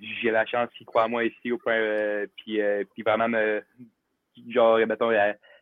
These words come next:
avec les coachs, avec les coachs power skating, avec les strength coach, ils veulent vraiment me développer au maximum, que je fais du dos avec les coachs, peu importe. Fait que, tu sais, je pense qu'ils font tout en sorte pour, euh,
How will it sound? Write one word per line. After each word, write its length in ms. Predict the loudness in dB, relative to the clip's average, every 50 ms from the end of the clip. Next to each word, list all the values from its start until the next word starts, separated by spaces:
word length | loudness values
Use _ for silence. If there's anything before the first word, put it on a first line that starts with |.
| _ -14 -6 -4
avec 160 | -4 -2 0
les 160 | 0 -2 0
coachs, 520 | 0 2 2 2 2 2 -2 -2 -4 -4
avec 280 | -4 -2 -2 -2 -2 -4
les 140 | -4 -6 -4
coachs 180 | -4 -4 -2
power 180 | 0 0 0 0 -2
skating, 500 | -4 -6 -6 -4 -4 -4 -4 -4 -4 -4
avec 180 | -4 -4 -6 -6
les 60 | -10
strength 280 | -8 -6 -6 -6 -4 -2
coach, 200 | -2 -2 -2 -2 -4
ils 60 | -4
veulent 100 | -2 0
vraiment 280 | 0 0 0 0 0 0
me 120 | -2 -4
développer 540 | -4 -2 -2 -2 -2 -2 -2 -4 -2 0 0
au 140 | 0 0 0
maximum, 520 | -2 -4 -4 -6 -8 _ -4 -4 -4 -4
que 60 | -6 -12
je 60 | -12 -10
fais 100 | -10 -10
du 140 | -10 -6 -4
dos 80 | -2
avec 100 | -2 -2 -2
les 120 | -6 -6 -4
coachs, 200 | -2 -2 -2 -2 -4 -6
peu 80 | -6
importe. 340 | -6 -4 -2 0 0 0 -2 -4
Fait 80 | -10 -8
que, 200 | -6 -4 -4 -4
tu 40 | -4 _ _ _ _ _ _ -2
sais, 80 | -2
je 40 | 0 4
pense 200 | 4 4 4 2
qu'ils 720 | 0 2 4 4 4 4 2 0 -4 _ _ -14 -12 -8
font 120 | -6 -6 -4
tout 120 | -4 -4 -2
en 160 | -2 -2 -2 -2
sorte 240 | -4 -6 -6 -4 -4 -4 -4 -4 _
pour, 220 | -8 -6 -4 -2 0
euh, 180 | 0 0 0